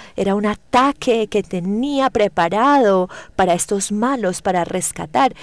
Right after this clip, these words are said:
y parece que no lo, no lo, no recibió ningún golpe.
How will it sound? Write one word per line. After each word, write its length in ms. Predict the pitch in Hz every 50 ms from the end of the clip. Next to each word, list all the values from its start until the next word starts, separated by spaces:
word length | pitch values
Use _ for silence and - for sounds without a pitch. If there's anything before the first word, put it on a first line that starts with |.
| - - - - - - -
y 160 | - 240 226
parece 600 | 196 - 220 208 214 220 233 - - 294 320 339
que 400 | - - 262 240 208 190 180 - -
no 380 | 175 180 185 185 180 185 202 226
lo, 260 | 269 294 311 311 -
no 160 | 202 190 190
lo, 180 | 202 226 - - - - - 180
no 220 | 175 175 190 196 214
recibió 480 | 240 269 269 - 302 247 202 185 175
ningún 420 | 180 196 196 202 196 196 208 208 214
golpe. 520 | 196 202 208 311 381 - - 160 143 151